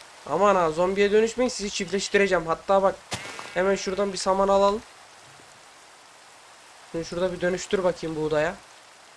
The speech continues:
Gel bakayım. Sen de gel arkadaki, içeri atlamayayım ben. Gel lan. Heh. Çiftleşin.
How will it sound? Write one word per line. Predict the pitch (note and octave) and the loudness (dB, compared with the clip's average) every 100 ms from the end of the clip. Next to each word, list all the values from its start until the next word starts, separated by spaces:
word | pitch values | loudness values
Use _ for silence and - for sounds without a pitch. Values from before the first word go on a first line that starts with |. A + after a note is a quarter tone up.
| - - - - - - G3 G3+ | -20 -20 -20 -20 -20 -20 -10 -2
Gel | F#3 | 0
bakayım. | F#3+ - - G3+ - - - - - - - - - - - - - - | 0 -4 -16 -20 -20 -20 -20 -20 -20 -20 -20 -20 -20 -20 -20 -20 -20 -4
Sen | E3+ A3 | 0 4
de | |
gel | G#3+ F3+ | 4 4
arkadaki, | E3+ G3 G3+ D#3+ | 4 2 0 -4
içeri | D#3+ F3+ | 0 4
atlamayayım | F#3 F#3 G3 E3+ C3+ | 4 2 2 0 -4
ben. | B2 - - - - - - - | -8 -16 -20 -20 -20 -20 -12 -2
Gel | E3+ | 0
lan. | A#3+ D#4+ - - - - - - - | 0 -2 -10 -20 -20 -20 -20 -16 -8
Heh. | E3 - - - - - - - - - - | -8 -10 -20 -20 -20 -20 -20 -20 -20 -20 -14
Çiftleşin. | - E3+ G3+ G3+ | -12 -6 -4 -4